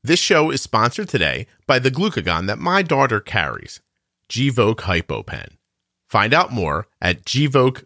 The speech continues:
glucagon dot com forward slash juice box. The podcast is also sponsored by Touched by Type one. Learn more about them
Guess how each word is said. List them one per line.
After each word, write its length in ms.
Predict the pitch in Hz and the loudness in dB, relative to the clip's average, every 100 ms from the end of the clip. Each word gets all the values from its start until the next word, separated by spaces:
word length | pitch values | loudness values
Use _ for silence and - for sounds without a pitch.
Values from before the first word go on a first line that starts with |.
| - | -2
glucagon 600 | 117 - 85 - 50 - - | 0 0 -2 -4 -10 -10 0
dot 300 | 101 - - | 2 2 0
com 340 | 95 58 - _ | 0 0 -6 _
forward 340 | - 185 143 85 | 0 4 4 2
slash 420 | - 60 58 - _ - | -4 -6 -6 -12 _ -12
juice 260 | 82 82 - | -6 -6 -4
box. 480 | 50 50 - - - _ _ _ _ _ _ _ _ _ _ _ _ _ | -10 -10 -16 -20 -20 _ _ _ _ _ _ _ _ _ _ _ _ _
The 80 | 123 | -4
podcast 500 | 127 110 107 117 101 | 0 0 0 -2 -2
is 100 | 98 | -4
also 300 | 107 104 107 | -4 -4 -6
sponsored 580 | - 135 139 135 156 139 _ _ _ _ _ _ - | -6 0 0 0 -4 -4 _ _ _ _ _ _ -2
by 160 | 104 95 | 0 0
Touched 540 | - - 214 - - | -4 -2 -2 -2 -2
by 260 | 131 135 135 | 2 2 2
Type 420 | 135 113 110 - | -2 -4 -4 -6
one. 380 | 85 73 53 - _ _ | -10 -10 -12 -20 _ _
Learn 240 | 104 107 104 | -4 -2 0
more 180 | 120 131 | 2 4
about 320 | 117 120 135 | 4 2 0
them 180 | 165 | -4